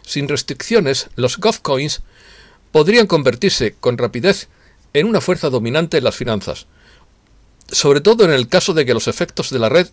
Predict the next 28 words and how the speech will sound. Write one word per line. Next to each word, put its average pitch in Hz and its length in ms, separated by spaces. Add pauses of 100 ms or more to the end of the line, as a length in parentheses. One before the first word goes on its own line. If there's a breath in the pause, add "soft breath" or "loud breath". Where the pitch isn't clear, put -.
dificulten 135 640
la 110 60
opción 170 340
de 131 80
mantenerse 117 480
al 101 80
margen. 101 380 (840 soft breath)
Podrían 202 360
desestabilizar 135 640
a 151 60
los 110 140
bancos, 175 440 (440 soft breath)
ya 202 180
que 202 80
si - 140
la 147 100
mayoría 135 280
de 180 60
las 143 100
personas 139 440
y 131 60
las 113 120
empresas 123 380
depositan 120 460
su 127 140
dinero 117 280
en 107 80
efectivo 120 540